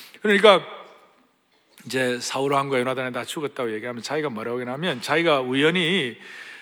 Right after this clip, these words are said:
길보아 육, 육 절에 보니까 길보아 산에 올라가 보니 사울이 자기 창에 기대고 병거와 기병은 급히 그를 따르는데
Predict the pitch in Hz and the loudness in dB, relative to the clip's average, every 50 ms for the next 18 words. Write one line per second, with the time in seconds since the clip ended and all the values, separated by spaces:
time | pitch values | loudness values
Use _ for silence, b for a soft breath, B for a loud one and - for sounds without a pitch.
0 | B B _ - - 175 180 170 180 175 160 151 151 156 160 160 151 - - - | B B _ -2 0 0 2 4 4 6 4 4 2 0 -2 -4 -4 -4 -8 -6
1 | - 160 160 151 156 - - 180 160 151 135 135 135 127 - 123 - - - 185 | -4 -2 -2 -2 -4 -2 0 0 2 2 0 -2 -2 -4 -6 -6 -4 -2 -2 -2
2 | 196 170 185 180 160 151 - - 156 151 147 147 147 143 131 131 131 127 143 139 | 0 2 4 4 4 2 0 -2 -4 -2 -2 0 0 0 0 -2 -2 -4 -4 -4
3 | 135 127 127 123 - - 156 156 165 156 151 147 - 151 156 147 156 147 - - | -4 -4 -6 -6 -4 -2 0 0 2 2 0 0 0 -2 -2 -2 -2 -4 -4 -4
4 | 175 160 151 143 - 131 113 139 139 127 135 131 123 - 131 135 139 143 156 147 | -2 -2 -2 -2 -4 -4 -2 -2 -2 0 -2 -4 -4 -6 -8 -6 -2 0 2 2
5 | 135 127 - - 127 135 135 135 131 123 - 151 - - 151 143 147 135 139 135 | 2 0 -4 -6 -6 -6 -6 -6 -6 -8 -10 -10 -6 -6 -4 -4 -2 -2 -2 -2
6 | - 156 143 131 135 127 135 139 170 175 147 127 - | -4 -4 -6 -8 -8 -10 -6 0 2 2 2 2 0